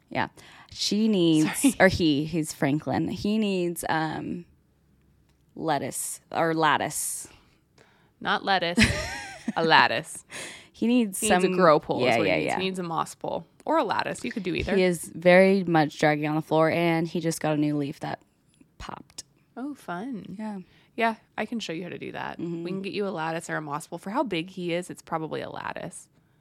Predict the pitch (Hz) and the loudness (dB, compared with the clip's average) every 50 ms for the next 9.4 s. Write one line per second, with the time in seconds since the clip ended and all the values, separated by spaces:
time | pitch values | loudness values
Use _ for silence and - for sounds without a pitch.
0 | _ _ _ _ _ _ _ _ _ _ _ _ _ _ _ 208 175 - - 120 | _ _ _ _ _ _ _ _ _ _ _ _ _ _ _ -10 -10 -8 -8 -10
1 | 73 76 87 113 - - 80 92 117 156 190 208 170 156 139 127 160 160 156 _ | -10 -10 -10 -12 -12 -10 -10 -10 -10 -10 -10 -10 -8 -8 -8 -8 -10 -12 -14 _
2 | _ _ _ _ _ _ _ - 226 294 294 - 294 302 285 208 202 - _ _ | _ _ _ _ _ _ _ -8 -6 -6 -4 -4 -6 -6 -6 -8 -10 -14 _ _
3 | _ _ _ _ _ _ _ _ _ 180 185 185 - _ - 180 180 175 - - | _ _ _ _ _ _ _ _ _ -6 -6 -6 -8 _ -8 -6 -6 -6 -4 -4
4 | 156 156 170 165 - 175 165 160 156 - - - _ _ - 196 220 233 208 170 | -4 -4 -4 -2 0 0 2 0 0 -4 -8 -16 _ _ -4 0 0 2 2 2
5 | 160 156 165 190 196 196 - 311 - 330 320 311 - - - 330 330 330 277 262 | 2 2 2 2 2 2 2 0 2 2 2 2 2 2 0 0 -2 -4 -2 -2
6 | 233 240 240 - - - 254 247 240 240 220 - - 185 196 196 208 214 214 220 | -2 -2 -4 -6 -10 -10 -8 -6 -4 -6 -6 -6 -4 -4 -2 0 0 0 0 0
7 | 220 214 202 175 - - _ - - - - 202 190 196 196 185 147 - _ - | 0 0 0 -2 -4 -8 _ -20 -18 -8 -4 0 0 0 0 -2 -4 -6 _ -6
8 | 180 185 185 185 185 185 180 175 170 - - - - 185 180 190 - - 190 180 | -4 -4 -2 -2 0 0 0 0 -2 -4 -6 -8 -4 -2 -2 -2 -2 -2 -4 -4
9 | - - - 170 165 185 202 | -4 -4 -2 0 0 0 -2